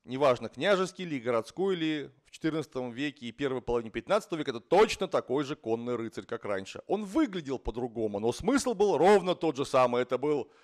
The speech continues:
человек на рослом тяжелом коне, в высоком седле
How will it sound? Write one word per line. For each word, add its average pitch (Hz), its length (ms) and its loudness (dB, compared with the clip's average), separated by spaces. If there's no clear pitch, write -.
человек 151 840 4
на 139 500 2
рослом 160 640 4
тяжелом 147 480 2
коне, 180 540 0
в 101 260 -10
высоком 175 520 6
седле 139 560 4